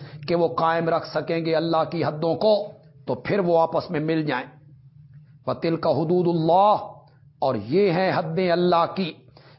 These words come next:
بیان کرتا ہے ان حدوں کو، لِقَوْمِ يَعْلَمُونَ، اس قوم کے لیے جو جانتے ہیں، علم رکھتے ہیں، منیب ہیں۔ وَإِذَا طَلَّقْتُمُ النِّسَاءَ،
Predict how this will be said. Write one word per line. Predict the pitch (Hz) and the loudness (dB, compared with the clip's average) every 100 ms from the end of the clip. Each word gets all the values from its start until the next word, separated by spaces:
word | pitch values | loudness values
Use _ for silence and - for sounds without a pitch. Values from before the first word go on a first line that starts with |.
| - | -10
بیان | 151 202 240 294 262 208 180 | 0 2 4 2 2 0 -2
کرتا | 202 185 - 180 175 | -2 -2 -2 0 2
ہے | 165 | 0
ان | |
حدوں | 131 165 151 165 151 | 0 -4 -2 -2 0
کو، | 160 156 147 - - 170 | 0 0 -2 -10 -12 -4
لِقَوْمِ | 185 190 285 277 247 | -2 0 2 4 4
يَعْلَمُونَ، | 208 208 202 185 170 240 294 175 147 - _ | 4 4 4 2 0 0 0 -2 -8 -18 _
اس | 190 - - | -6 -6 -2
قوم | 190 196 185 180 | 0 2 0 -2
کے | 180 165 | -4 -2
لیے | 185 214 190 | 0 0 2
جو | 160 | 0
جانتے | 123 123 196 240 - | 0 2 2 0 -2
ہیں، | 190 151 131 | -2 -2 -4
علم | 151 233 220 | -2 0 2
رکھتے | 190 - 180 170 | 0 -2 -2 0
ہیں، | 147 | 0
منیب | 143 160 240 277 254 | 0 2 4 4 4
ہیں۔ | 214 165 - - - _ _ _ _ _ _ _ - - - - | 2 -2 -8 -20 -20 _ _ _ _ _ _ _ -20 -20 -20 -6
وَإِذَا | 143 165 180 175 | 0 2 2 2
طَلَّقْتُمُ | 175 180 180 - - 175 | 0 0 0 -2 -4 -4
النِّسَاءَ، | 175 175 147 175 180 | -2 -4 -2 2 2